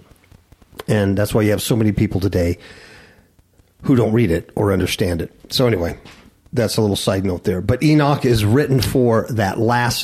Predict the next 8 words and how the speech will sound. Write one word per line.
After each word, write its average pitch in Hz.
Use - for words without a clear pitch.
generation. 117
The 113
Catholic 131
Church -
don't 101
understand 98
it. -
The 104